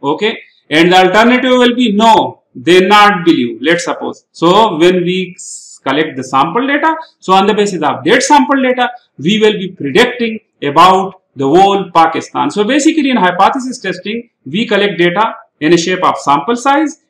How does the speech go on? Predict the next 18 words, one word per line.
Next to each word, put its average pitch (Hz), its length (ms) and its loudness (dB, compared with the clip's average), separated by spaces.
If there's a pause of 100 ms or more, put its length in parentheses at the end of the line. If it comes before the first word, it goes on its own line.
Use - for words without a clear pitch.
and 175 280 2
then 247 360 2
they, 226 340 2 (440)
uh, 151 200 2
explain 202 640 -2 (220)
the 156 140 2
whole 208 500 4 (220)
behavior 175 560 0 (120)
of 139 220 -2
the - 60 -8
population. 123 600 -6 (120)
So 208 160 -4
there 277 160 2
are 277 120 4
some 254 280 0
more 233 200 2
example. 170 500 -2
I'll, 165 300 -2